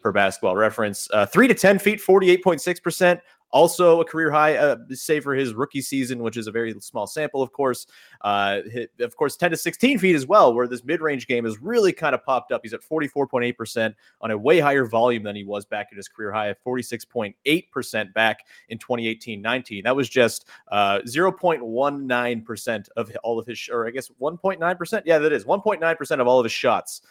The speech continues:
came from that range. It's now up to fourteen percent of his shots are in that range this year, and he's shooting forty-four point eight percent. Like, he's just been everything for this team. He's up to thirty-five percent on threes. It's just outstanding. And you're getting to the point now where I don't even know what you're supposed to do with him if you're an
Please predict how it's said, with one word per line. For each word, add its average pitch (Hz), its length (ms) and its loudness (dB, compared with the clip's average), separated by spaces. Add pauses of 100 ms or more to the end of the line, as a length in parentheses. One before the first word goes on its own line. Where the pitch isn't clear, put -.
(180)
came 107 260 -6
from 110 140 -20
that 104 200 -8
range. 104 280 -10
It's 101 140 -12
now 123 200 0
up - 180 -6
to 101 360 -6
fourteen 127 340 -6
percent 98 240 -12
of 85 60 -20
his 92 80 -14
shots 90 320 -8
are 95 60 -6
in 87 40 -14
that 90 140 -8
range 92 240 -10
this 87 180 -14
year, 95 160 -8
and 92 80 -10
he's 95 80 -8
shooting 104 400 4 (280)
forty-four 147 440 8
point 151 200 4
eight 151 100 2
percent. 143 320 2
Like, 123 100 6
he's 151 160 0
just 160 240 -2
been 147 380 -2 (640)
everything 160 420 2
for 139 120 -10
this 139 160 -4
team. 170 160 -4
He's 139 80 -4
up 131 60 -8
to 123 60 -20
thirty-five 160 380 2
percent 147 240 -2
on 135 120 0
threes. 131 380 -6
It's - 120 -18
just 143 200 -8
outstanding. 107 540 -6
And 110 160 -4
you're 123 140 -4
getting 147 280 0
to 151 80 -14
the 131 100 -6
point 127 300 -4
now 107 260 -2
where 104 340 -2
I 147 40 0
don't 151 140 -2
even 143 180 -4
know 127 140 2
what 123 180 0
you're 117 100 -6
supposed 110 280 -10
to 104 60 -12
do 98 140 -12
with 101 160 -8
him 95 120 -12
if 95 160 -14
you're 95 140 -12
an 90 60 -16